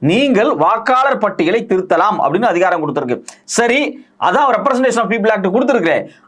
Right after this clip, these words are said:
அப்புறம் ஏன் தமிழ்நாடு அரசு இந்த அளவுக்கு போய் உச்சநீதிமன்றத்துல பயங்கரமான மனு போட்டு வாதாடி தேர்தல் ஆணையத்துக்கு ஏன் நெருக்கடி கொடுத்துட்டு இருக்காங்கங்கிற கேள்வி வருதா இல்லையா?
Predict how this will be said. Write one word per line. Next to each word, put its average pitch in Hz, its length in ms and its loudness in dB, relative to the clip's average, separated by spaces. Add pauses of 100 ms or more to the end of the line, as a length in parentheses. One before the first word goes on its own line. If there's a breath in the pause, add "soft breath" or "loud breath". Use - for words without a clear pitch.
(140)
அப்புறம் 269 440 -2
ஏன் 320 180 -4
தமிழ்நாடு 240 380 2
அரசு 196 160 0 (120)
இந்த 226 180 2
அளவுக்கு 233 280 0
போய் 220 160 0
உச்சநீதிமன்றத்துல 196 800 -2
பயங்கரமான 185 560 0
மனு 170 220 -2
போட்டு 156 220 0 (400 loud breath)
வாதாடி 190 440 0 (380 loud breath)
தேர்தல் 285 320 2
ஆணையத்துக்கு 220 380 0
ஏன் 202 80 0
நெருக்கடி 202 280 -2
கொடுத்துட்டு 170 280 -2
இருக்காங்கங்கிற 165 480 0
கேள்வி 185 180 0
வருதா 147 220 0
இல்லையா? 135 200 0